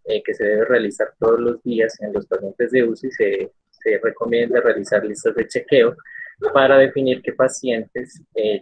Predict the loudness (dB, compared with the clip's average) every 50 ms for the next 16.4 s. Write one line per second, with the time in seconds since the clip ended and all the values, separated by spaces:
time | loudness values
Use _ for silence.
0 | _ -4 -2 -2 -2 -2 -2 -4 -6 -8 -10 -12 -12 -12 -8 -6 -2 0 0 0
1 | 0 -2 -4 -2 -2 -2 -2 -2 -4 -2 0 -2 -2 -2 -2 -2 -2 -2 -2 -2
2 | 0 0 0 0 0 -2 -6 -6 -4 -2 -2 -2 -2 -4 -6 -6 -8 -12 -4 0
3 | 0 0 0 0 -2 -2 -2 -2 0 0 0 0 0 0 0 0 0 -2 -6 -4
4 | -2 -2 -2 -2 -4 -8 -8 -8 -6 -6 -6 -6 -6 -8 -10 -12 -12 -12 -12 -6
5 | -2 2 4 6 6 8 8 8 8 8 6 6 2 -2 -4 -2 0 2 2 2
6 | 2 0 0 -4 -4 -2 -2 0 0 0 -2 -4 -6 -6 -8 -10 -8 -6 -4 -4
7 | -4 0 0 2 2 0 0 -6 -12 -18 -20 _ _ -2 -2 -2 -2 -6 -8 -4
8 | -2 -2 -2 -2 -2 -4 -4 -4 -2 0 0 2 2 0 0 -2 -4 -6 -4 -4
9 | -4 -4 -8 -8 -8 -12 -14 -10 -4 2 4 4 4 4 4 2 2 2 0 -2
10 | -2 -2 -4 -8 -8 -8 -8 -8 -6 -2 -2 -2 0 0 0 2 2 2 2 4
11 | 2 2 2 0 0 2 4 4 4 6 6 6 8 8 8 6 6 4 4 4
12 | 6 6 4 4 0 -4 -2 2 2 2 4 4 4 2 2 2 2 0 0 0
13 | -2 -4 -6 -8 -8 -10 _ _ _ _ _ _ _ -6 -4 -4 -2 -2 -2 -2
14 | 2 2 2 4 4 6 4 4 4 2 0 -2 -2 -4 -4 -4 -2 -4 -8 -6
15 | -8 -8 -4 -4 -4 -4 -4 -6 -4 -4 -2 0 0 0 0 -2 -8 -14 -14 -10
16 | -2 0 0 2 0 -2 -6